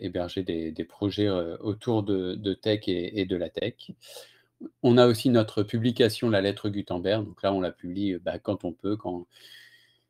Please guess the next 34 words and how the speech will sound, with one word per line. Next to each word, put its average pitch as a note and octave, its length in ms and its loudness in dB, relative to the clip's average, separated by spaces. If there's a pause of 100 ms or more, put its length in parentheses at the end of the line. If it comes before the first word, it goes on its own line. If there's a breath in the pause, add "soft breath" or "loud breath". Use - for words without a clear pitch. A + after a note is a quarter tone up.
(460)
quand C#3 120 4
il B2+ 80 6
y B2+ 60 10
a B2+ 40 6
de A#2+ 140 4
quoi, B2 320 8
euh, G#2+ 160 8
publier. G2+ 720 -4 (580)
Et - 60 -4
voilà. F2+ 400 0
Et C#3 140 4
puis C#3 280 4
on, C#3+ 60 4
on G#2 480 2
a G2 100 0
aussi, A#2+ 420 -2
euh, F2 600 -2
la G2 180 -2
liste G#2+ 300 -2
de A2 60 2
diffusion G2+ 540 -2
GUT G#2+ 280 -2 (920)
qui G2+ 60 -2
permet F2+ 340 -6
d'échanger. G2+ 540 -10 (1080)
Euh, G2 240 0
donc E2 160 -6
voilà, G#2 260 -2 (200)
parmi G#2 320 4
les, F#2 260 -4
les F2+ 120 -4
services G#2+ 360 -4
que - 140 -4
rend, F#2 400 0